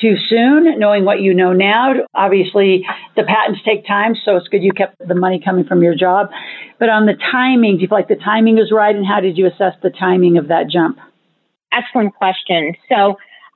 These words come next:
Speaker 2: I had to assess the jump because I was missing out on a, a lot of stuff that needed to be had during the day. I was missing out on going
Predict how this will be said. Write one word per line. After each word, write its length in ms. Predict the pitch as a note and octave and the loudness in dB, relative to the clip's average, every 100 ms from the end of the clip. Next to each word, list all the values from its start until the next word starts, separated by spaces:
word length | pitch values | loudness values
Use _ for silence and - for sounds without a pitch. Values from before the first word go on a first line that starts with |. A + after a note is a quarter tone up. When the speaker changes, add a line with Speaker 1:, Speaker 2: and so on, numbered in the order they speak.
| _ | _
Speaker 2:
I 140 | A3+ | -6
had 280 | B3+ B3 C#4+ | -4 -4 -4
to 160 | C4+ A3+ | -2 -2
assess 400 | A3 _ A3 G#3 _ | -4 _ -2 -2 _
the 100 | G#3 | -6
jump 460 | F3 - G3 F#3 F#3 _ _ _ _ | -6 -4 -2 -2 -6 _ _ _ _
because 300 | A#3 A3+ A3 | -4 -2 0
I 80 | G3+ | 0
was 160 | G3 F#3+ | 0 2
missing 460 | A3+ A3+ - G#3 | 0 0 0 2
out 240 | G3 G3 G3 | 2 0 -2
on 160 | F#3 | 0
a, 220 | F3+ F3+ - | 0 0 0
a 80 | G#3 | 0
lot 320 | F#3+ G3 G#3 | 2 2 2
of 60 | A3+ - | -2 -4
stuff 200 | - G3+ - | -4 -4 -2
that 240 | G3 D#3 - | -2 -2 -2
needed 320 | G#3 G#3 G3 | 0 2 2
to 60 | F#3+ | 0
be 200 | F#3 F#3 - | 0 -2 -2
had 280 | F#3 F3 | -2 -2
during 320 | F3+ F3 F3 E3 | 0 0 0 0
the 80 | |
day. 540 | E3 E3+ D#3 D3 - - - | 0 2 2 0 -4 -10 -2
I 100 | F3 | 0
was 160 | E3+ | 2
missing 400 | F#3+ F#3+ - F#3 | 0 0 0 0
out 240 | F3 F3 E3+ - | 0 0 -2 -2
on 380 | F3+ E3+ D#3+ - _ _ - | -2 0 -2 -6 _ _ -4
going 240 | G3 G3 | 0 0